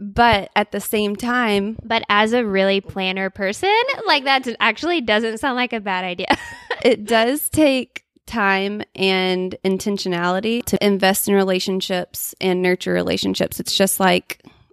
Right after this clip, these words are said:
Speaker 1: I don't know. I feel like I ki-, I don't really treat all my friendships like my marriage, but at the same time, it's like whenever you're adults, you don't see your friends at school every day.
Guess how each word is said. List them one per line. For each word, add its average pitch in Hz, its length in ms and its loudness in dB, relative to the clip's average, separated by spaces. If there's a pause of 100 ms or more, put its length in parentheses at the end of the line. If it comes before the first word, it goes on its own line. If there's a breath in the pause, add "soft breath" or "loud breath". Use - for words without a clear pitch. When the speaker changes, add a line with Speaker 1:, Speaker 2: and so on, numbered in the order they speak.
(120)
Speaker 1:
I 196 100 2
don't 185 100 0
know. 185 120 2
I 180 100 2
feel 208 160 -2
like 208 140 0
I 190 80 0
ki-, 190 340 -6
I 196 80 4
don't 208 220 0
really 190 320 0
treat 214 280 -4
all 202 140 0
my 202 140 0
friendships 208 440 -4
like - 220 -2
my 202 160 -2
marriage, 202 380 -2 (120)
but 190 340 2
at 202 140 -2
the 202 100 -2
same 196 300 0
time, 185 280 4
it's - 200 -4
like 185 420 0 (460 soft breath)
whenever 202 380 4
you're 214 240 2
adults, 190 560 0
you 190 80 0
don't 185 300 0
see 190 380 0
your 185 140 -2
friends 175 440 0
at - 180 -6
school 349 260 2
every 170 200 2
day. - 280 -4